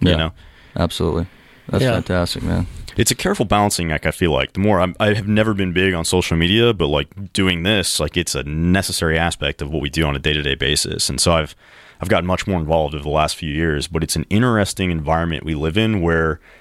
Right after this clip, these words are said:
Speaker 1: it is, you have almost, like, this public persona, um, and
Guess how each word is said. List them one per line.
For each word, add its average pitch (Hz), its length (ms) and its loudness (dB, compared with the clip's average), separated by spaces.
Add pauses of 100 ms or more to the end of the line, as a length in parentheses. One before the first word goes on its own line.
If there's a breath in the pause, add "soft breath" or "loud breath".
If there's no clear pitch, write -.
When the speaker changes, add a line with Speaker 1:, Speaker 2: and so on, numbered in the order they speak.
(380 loud breath)
Speaker 1:
it - 200 0
is, 92 600 2 (1400)
you 101 160 4
have 127 260 2
almost, 113 300 2
like, 92 180 0
this 85 140 -2
public - 560 -2
persona, 76 600 -2 (500 loud breath)
um, 90 420 4
and 87 120 0